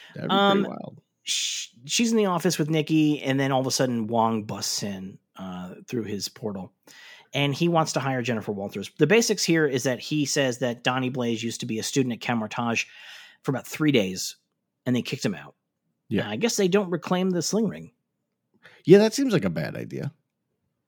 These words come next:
Speaker 1: You know?
Speaker 2: Or maybe he stole it.
Speaker 1: He might have, I guess he might have stolen it, but you'd think you'd keep track of those.
Speaker 2: He, he got kicked out because he used his sling ring to bring his frat buddies to <laughs> Kamar-Taj.
Speaker 1: Yeah, and, and three kegs.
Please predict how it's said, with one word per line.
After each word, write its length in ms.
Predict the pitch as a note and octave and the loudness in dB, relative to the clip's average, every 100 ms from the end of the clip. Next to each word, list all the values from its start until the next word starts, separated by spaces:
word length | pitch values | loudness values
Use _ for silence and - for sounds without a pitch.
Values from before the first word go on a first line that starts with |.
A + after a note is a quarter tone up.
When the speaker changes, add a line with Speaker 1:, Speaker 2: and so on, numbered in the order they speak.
| _ _ _ _ _ _ _ _ _ | _ _ _ _ _ _ _ _ _
Speaker 1:
You 140 | - B2+ | -2 0
know? 120 | G#2+ | 2
Speaker 2:
Or 60 | E3 | 4
maybe 240 | F#3+ G3 | 6 6
he 180 | F3 F#3+ | 4 0
stole 400 | - - G#2+ G#2+ | -2 -4 -6 -6
it. 140 | - _ _ _ _ _ | -12 _ _ _ _ _
Speaker 1:
He 80 | C#3 | 2
might 180 | D3+ F3 | 4 4
have, 140 | B2 | 0
I 80 | - | -4
guess 160 | A2+ B2 | -2 -2
he 60 | G#2 | 0
might 180 | F2+ E2+ | -2 -4
have 60 | |
stolen 360 | - - - - | -8 -10 -8 -10
it, 100 | C3 | -10
but 160 | - D3 _ _ - | -10 -10 _ _ -4
you'd 160 | A#2+ | 0
think 160 | F3 C#3 | 2 2
you'd 200 | A2+ G2+ _ | -2 -6 _
keep 180 | - A#2 | -4 -2
track 240 | - A2+ A2 | 0 -2 -2
of 60 | |
those. 300 | - F2 - - _ _ _ | -6 -8 -12 -20 _ _ _
Speaker 2:
He, 260 | - F#3 E3 | 0 0 0
he 160 | D#3+ | 2
got 140 | G3 A3+ | 2 4
kicked 240 | B3 G#3+ | 2 4
out 160 | G#3+ G3 | 2 2
because 300 | G3 G3+ F3+ | 4 4 2
he 80 | F#3+ | 2
used 180 | F#3+ | 0
his 120 | F3+ - | 0 0
sling 200 | F3+ E3+ | 2 2
ring 200 | E3+ D#3 | 2 2
to 80 | |
bring 180 | C#3+ D3+ | 2 2
his 100 | C#3+ | 0
frat 300 | - C#3+ C3 | 0 -2 -2
buddies 260 | - G2 - | -4 -8 -8
to 160 | - G#2 | -8 -6
<laughs> 20 | |
Kamar-Taj. 680 | - D#3 C#3 - - C3 - | -2 2 2 4 4 2 4
Speaker 1:
Yeah, 260 | A2+ F2+ - | 2 2 0
and, 200 | A#2 G#2 | 2 4
and 220 | G#2 G#2 | 2 2
three 200 | - A#2 | 2 0
kegs. 480 | - G2+ F#2 - | 2 0 0 -10